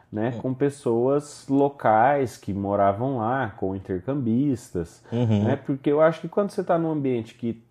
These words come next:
Speaker 1: as pessoas estão fazendo a mesma coisa que você, né, tinha pessoas de outros países que também estavam na mesma situação.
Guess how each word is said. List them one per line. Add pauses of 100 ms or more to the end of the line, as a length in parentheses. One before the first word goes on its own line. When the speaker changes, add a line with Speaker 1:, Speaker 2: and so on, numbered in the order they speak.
(100)
Speaker 1:
as
pessoas (100)
estão (440)
fazendo
a
mesma
coisa
que
você, (380)
né,
tinha
pessoas
de
outros
países (280)
que
também
estavam
na
mesma
situação.